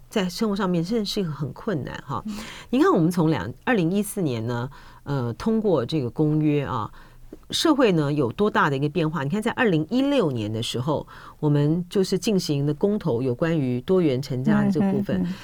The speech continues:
Speaker 1: 在之前的时候呢，呃，相关的这个话题呢，它在社会上的讨论呢，就，就还蛮，蛮激烈的啊。就说孩子在成长的过程里面，我刚才说他们现在面对到的挑战越来越大了啊，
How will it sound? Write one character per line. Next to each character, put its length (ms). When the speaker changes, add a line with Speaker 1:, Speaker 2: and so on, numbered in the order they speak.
Speaker 1:
在 140
之 160
前 260
的 100
时 200
候 200
呢， 240
呃， 120
相 240
关 160
的 80
这 140
个 80
话 240
题 220
呢， 200
它 140
在 100
社 200
会 100
上 180
的 100
讨 200
论 220
呢， 180
就， 240
就 140
还 180
蛮， 420
蛮 260
激 320
烈 240
的 160
啊。 160
就 140
说 280
孩 220
子 120
在 140
成 240
长 200
的 80
过 200
程 220
里 80
面， 220
我 80
刚 140
才 120
说 240
他 160
们 120
现 120
在 40
面 140
对 100
到 120
的 60
挑 180
战 220
越 140
来 120
越 160
大 140
了 100
啊， 180